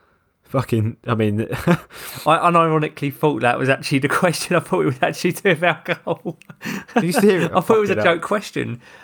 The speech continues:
Speaker 2: Uh, okay, fucking hell. Um, y-, yeah, look,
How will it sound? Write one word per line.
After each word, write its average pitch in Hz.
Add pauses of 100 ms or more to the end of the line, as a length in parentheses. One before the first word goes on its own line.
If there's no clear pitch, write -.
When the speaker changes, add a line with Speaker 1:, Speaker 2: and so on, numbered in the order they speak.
Speaker 2:
Uh, 151
okay, 180
fucking 156
hell. 139
Um, 135 (1120)
y-, 170
yeah, 165
look, -